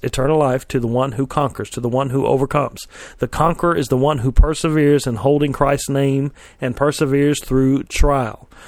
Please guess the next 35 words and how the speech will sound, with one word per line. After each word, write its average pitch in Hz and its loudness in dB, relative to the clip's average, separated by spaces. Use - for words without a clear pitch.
Uh, 127 -2
being 156 0
made 156 4
a 135 -2
pillar 185 4
in 160 -2
the 127 -2
temple 190 -2
of 120 -2
God 180 2
demonstrates 156 -2
the 127 -12
permanence 185 -2
of 131 -2
being 151 0
in 147 0
the 139 -2
presence 151 -4
of 120 -6
God. 123 -2
In 127 -4
the 127 -4
Septuagint, 143 -4
the 139 -12
Greek 156 0
Old 156 2
Testament, 160 -2
the 143 0
poles 175 0
supporting 151 0
the 127 -2
tabernacle, 165 -4
tabernacle 170 -2
are 135 0
called 131 0